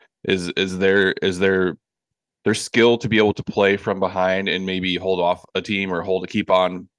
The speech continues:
hold on to, like, a, a big three nothing lead, 'cause they, they blow a lot of,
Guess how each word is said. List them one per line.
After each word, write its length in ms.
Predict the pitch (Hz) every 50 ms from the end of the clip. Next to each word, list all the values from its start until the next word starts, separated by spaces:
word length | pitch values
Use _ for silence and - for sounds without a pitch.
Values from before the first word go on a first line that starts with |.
| _ -
hold 180 | 104 107 104
on 160 | 98 95 101
to, 140 | 101 - 98
like, 160 | 90 87 82
a, 200 | 90 85 71 69
a 60 | 73 -
big 200 | - 90 80 -
three 240 | - - 90 85
nothing 300 | 82 82 82 - 85 78
lead, 180 | 78 76 71 -
'cause 140 | - 87 82
they, 180 | 90 90 87
they 140 | 80 85 90
blow 240 | 82 87 90 90 87
a 20 |
lot 240 | 87 87 87 85 85
of, 240 | 85 82 80 80 82